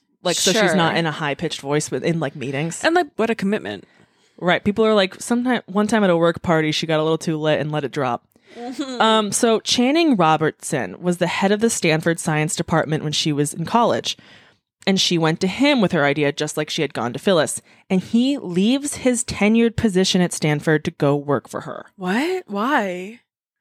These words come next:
Speaker 1: I don't know. A lot of old men believe anything she tells them.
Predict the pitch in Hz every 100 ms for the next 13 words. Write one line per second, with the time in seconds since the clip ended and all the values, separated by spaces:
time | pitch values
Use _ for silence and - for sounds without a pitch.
0 | - 101 101 139 180 208 175 131 151 165
1 | 214 269 - - 226 226 220 208 208 208
2 | 175 151 147 143 _ 196 175 170 160 -
3 | - 220 214 165 - 147 160 - 170 196
4 | 160 107 - - 80 196